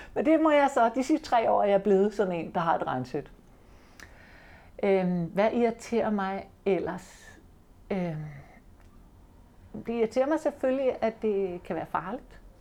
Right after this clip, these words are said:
Det kan være enormt farligt. Jeg er blød i trafikken, så, så når jeg kører her i Kødbyen, så er det en parkeringsplads, så biler kører bare ud. Så jeg er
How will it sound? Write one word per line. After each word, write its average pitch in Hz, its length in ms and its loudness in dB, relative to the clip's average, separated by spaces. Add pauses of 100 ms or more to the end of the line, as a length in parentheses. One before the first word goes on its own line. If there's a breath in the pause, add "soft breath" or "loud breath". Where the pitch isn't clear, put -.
(420)
Det - 80 -14
kan 214 140 -2
være 208 80 0
enormt 240 200 0
farligt. 214 500 -6 (100)
Jeg 196 240 0
er 185 60 0
blød 202 340 0 (540)
i 190 180 -2
trafikken, 190 560 -6
så, 165 360 -4 (880 loud breath)
så 185 240 -4
når 185 120 -2
jeg 190 200 2
kører 202 240 2
her 190 200 -2
i - 100 -6
Kødbyen, 226 580 -2
så - 160 -6
er 185 320 -2
det 175 140 -4
en 165 100 -4
parkeringsplads, - 720 -6
så - 460 -6 (840)
biler 190 220 -2
kører 185 240 -4
bare 160 260 -2
ud. 147 220 -6 (280)
Så - 340 -6
jeg 190 320 0
er 165 40 0